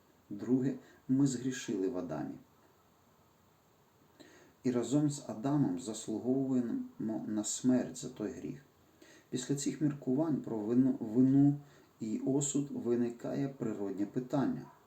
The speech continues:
Але хіба Бог не милостивий? Його доводиться чути досить часто. Скільки разів у розмовах із християнами, не кажучи вже про нехристиянів, я чув подив з приводу Божого гніву.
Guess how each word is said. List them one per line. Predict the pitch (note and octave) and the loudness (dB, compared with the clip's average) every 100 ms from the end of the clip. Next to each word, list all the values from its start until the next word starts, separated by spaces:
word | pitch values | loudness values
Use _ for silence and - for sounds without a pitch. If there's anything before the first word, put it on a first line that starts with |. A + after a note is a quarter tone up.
| - - - - - | -20 -20 -20 -18 -8
Але | A#2 A2+ | -4 -4
хіба | - A#2+ G#2 C3 | -4 -4 2 2
Бог | A2 B2 C3 - | 2 2 0 0
не | G#2+ | 0
милостивий? | G#2 C3 D#3+ D#3+ - G2 F2 - - _ _ - - | 4 4 4 -2 -8 -8 -8 -12 -20 _ _ -20 -8
Його | G#2 A2+ D3 | -4 -2 2
доводиться | C#3 C#3 C#3 C#3+ B2+ | 2 2 0 -4 -10
чути | - B2 A#2+ | -8 -6 -2
досить | C3 A2+ G#2 - | -2 -2 -4 -8
часто. | - C#3 - - - - _ | -4 -4 -4 -8 -16 -18 _
Скільки | - - F3 - | -10 -6 -4 2
разів | C#3 B2 C#3 B2 - | 2 4 2 0 -2
у | |
розмовах | G#2 G2 B2+ C3+ F#2+ F#2+ | -6 0 2 2 0 -6
із | - | -12
християнами, | - A#2 - - A#2+ C3+ G#2 E2+ E2 - - - | -10 -12 -10 -4 0 2 2 0 -6 -14 -20 -6
не | A2 | -4
кажучи | G#2+ B2 B2+ B2 G#2+ | -2 -2 -2 -4 -8
вже | G#2 B2 | -4 -4
про | - A#2 | -2 -4
нехристиянів, | G#2 A#2 C#3 - B2+ - G#2 F#2+ G2+ B2 - - - | 0 2 0 -4 -10 -6 -4 -2 -2 -4 -6 -18 -10
я | G2+ G2+ | -6 -6
чув | - - C3 | -6 -4 -4
подив | - - D#3 A#2 - | -4 -4 0 0 -2
з | |
приводу | - G#2 G2+ A2+ | -8 -6 -4 -4
Божого | G#2+ G2 F#2+ G2 G#2 | -4 -6 -6 -6 0
гніву. | C3 C3+ - | 2 2 0